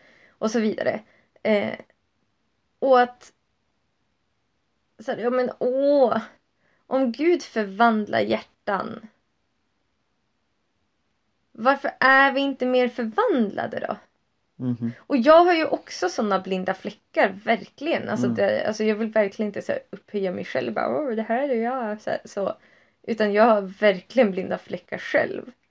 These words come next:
Speaker 1: Där... Ja. Alltså så här, det, det jag verkligen inte har, eh,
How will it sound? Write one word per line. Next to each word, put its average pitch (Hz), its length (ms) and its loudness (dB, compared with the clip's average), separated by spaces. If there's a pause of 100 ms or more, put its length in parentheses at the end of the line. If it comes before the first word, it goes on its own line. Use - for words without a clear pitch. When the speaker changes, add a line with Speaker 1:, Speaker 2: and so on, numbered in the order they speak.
(260)
Speaker 1:
Där... - 280 -2 (1500)
Ja. 226 320 4 (760)
Alltså 226 260 2
så 202 140 -2
här, 175 100 0
det, 170 440 -14 (220)
det 196 120 -4
jag 214 240 6
verkligen 202 360 2
inte 185 300 -4
har, 180 340 0 (1300)
eh, 214 420 -6